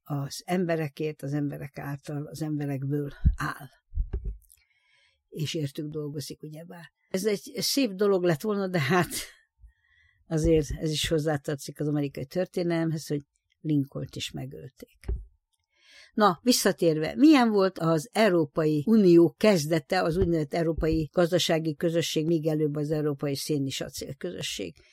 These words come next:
létrejötte? Egyértelműen olyan konfederációs alapú volt, ami bizonyos, ami a konfederációnak a jellemzője, hogy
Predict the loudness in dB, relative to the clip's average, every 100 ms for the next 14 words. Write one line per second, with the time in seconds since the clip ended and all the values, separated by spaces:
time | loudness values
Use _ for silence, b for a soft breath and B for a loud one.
0 | b b -2 -2 -2 -8 -8 -10 -10 -12
1 | -12 _ 2 4 6 4 4 2 2 2
2 | 2 2 -2 _ -4 2 4 4 2 2
3 | 2 4 2 4 0 0 -4 -4 -2 0
4 | 0 0 -6 -4 -2 0 0 2 6 8
5 | 8 8 8 6 2 -2 -8 _ _ _
6 | 0 0 0 -2 -2 -2 -4 -6 -6 -6
7 | -6 -4 -2 0 0 -2 -2 0 0 0